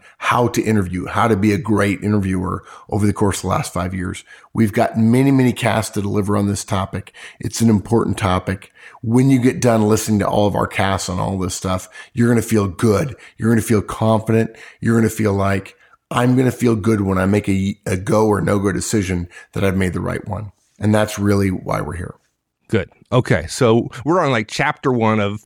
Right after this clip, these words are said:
Speaker 2: a zillion <laughs> chapters on this stuff.
Speaker 1: Yeah, we
Speaker 2: So,
Speaker 1: really are,
Speaker 2: so,
Speaker 1: yeah.
Speaker 2: so what are we, what are things we're gonna cover in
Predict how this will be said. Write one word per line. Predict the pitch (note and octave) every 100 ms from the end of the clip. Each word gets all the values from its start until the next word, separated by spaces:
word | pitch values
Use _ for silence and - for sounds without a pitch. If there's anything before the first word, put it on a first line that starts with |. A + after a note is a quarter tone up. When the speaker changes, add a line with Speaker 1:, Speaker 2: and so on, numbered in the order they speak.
| -
Speaker 2:
a | C3
zillion | A#2+ C3+ D3 B2
<laughs> | -
chapters | C3 B2+ - C3+ B2
on | A#2
this | B2+ -
stuff. | - D3+ D#3 -
Speaker 1:
Yeah, | E3 E3 C3 G#2 A2
we | C3+
Speaker 2:
So, | C#3
Speaker 1:
really | D3+ D#3 C#3
are, | A#2+ A2
Speaker 2:
so, | G2 G3+
Speaker 1:
yeah. | G3
Speaker 2:
so | G#3
what | C4+
are |
we, | A#3+
what | F#3 A3
are |
things | G#3 F3+
we're | D#3
gonna | B2+
cover | - C#3 C#3
in | A2 G#2+ G2